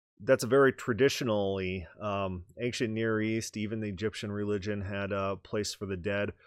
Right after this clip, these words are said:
where the souls would go and the souls would be judged, and,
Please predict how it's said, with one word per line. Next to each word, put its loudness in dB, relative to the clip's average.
where -2
the -2
souls 0
would -4
go 2
and -4
the -6
souls -2
would -4
be -6
judged, -4
and, -6